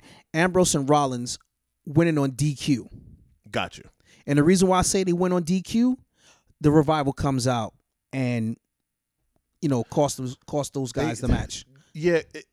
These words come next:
Speaker 2: number one is the ri-, I haven't been paying attention to them, and I'm being honest here. I'm not gonna sit here and bullshit on the mic, but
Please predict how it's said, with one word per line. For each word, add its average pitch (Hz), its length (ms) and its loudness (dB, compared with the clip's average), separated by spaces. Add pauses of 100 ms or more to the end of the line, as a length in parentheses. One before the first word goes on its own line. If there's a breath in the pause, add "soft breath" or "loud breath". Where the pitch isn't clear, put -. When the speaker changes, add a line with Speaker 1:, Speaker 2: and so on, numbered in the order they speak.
(100)
Speaker 2:
number 196 220 -2
one 185 160 0
is 151 160 -2
the 147 140 -4
ri-, 143 400 -2
I - 180 -6
haven't 160 260 -4
been 135 140 -2
paying 135 220 -2
attention 113 340 -8
to 101 140 -10
them, 82 260 -6
and 73 100 -10
I'm 90 100 -6
being 98 260 -2
honest 87 360 -6
here. - 120 -10
I'm 76 80 -12
not 90 100 -8
gonna 92 160 -6
sit 101 160 -6
here 98 140 -6
and 87 100 -8
bullshit 92 320 -2
on 90 100 -6
the 85 60 -10
mic, 87 260 -12 (480)
but - 120 -10